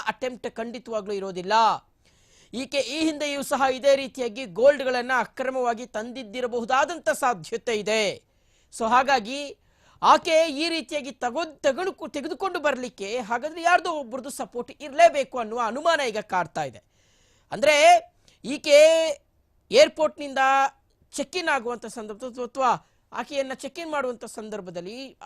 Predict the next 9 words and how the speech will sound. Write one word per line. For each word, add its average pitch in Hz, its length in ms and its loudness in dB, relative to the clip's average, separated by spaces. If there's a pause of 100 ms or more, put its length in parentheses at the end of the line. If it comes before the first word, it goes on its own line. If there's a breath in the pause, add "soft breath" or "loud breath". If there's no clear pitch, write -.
(140)
ಆಕೆಯನ್ನ 247 300 -10
ಪರಿಶೀಲನೆ 285 580 -12
ಮಾಡುವಂಥ 240 380 -8
ಸಂದರ್ಭದಲ್ಲಿ 196 500 -14
ಚೆಕ್ - 300 -14
ಪಾಯಿಂಟ್‌ಗಳಲ್ಲಿ 214 800 -6 (300)
ಈಕೆ 196 240 -10
ತಪ್ಪಿಸ್ಕೊಳ್ತಾ 254 760 -12
ಇದ್ಲು, 170 580 -10